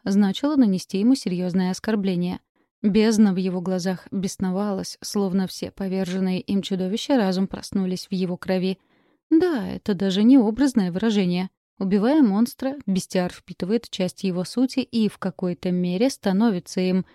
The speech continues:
Я же едва дышала, пока в истине черной радужке плавилась сильнейшая магия нашего мира, умноженная на силу тех, чья кровь обогрила лезвие его хтианов. Хтианами называли —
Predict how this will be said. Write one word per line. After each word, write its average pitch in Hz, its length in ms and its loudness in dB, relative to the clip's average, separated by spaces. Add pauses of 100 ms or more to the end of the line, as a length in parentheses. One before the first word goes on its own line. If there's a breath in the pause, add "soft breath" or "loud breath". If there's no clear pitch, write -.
(300 soft breath)
Я 196 260 0
же 180 120 -2
едва 180 240 -2
дышала, 180 560 -6
пока 185 280 -6
в 175 140 -4
истине 185 380 -2
черной 185 420 -4
радужке 196 540 -2 (1000 soft breath)
плавилась 214 720 0
сильнейшая 185 720 0
магия 180 380 -2
нашего 185 420 -4
мира, 196 420 0
умноженная 196 600 2
на 185 120 -6
силу 185 320 -4
тех, - 360 -12
чья 190 260 -2
кровь 190 460 -4
обогрила 190 760 0 (120 soft breath)
лезвие 214 600 4
его 190 440 -2
хтианов. 180 920 -4 (600)
Хтианами 277 720 2 (120)
называли — 220 800 4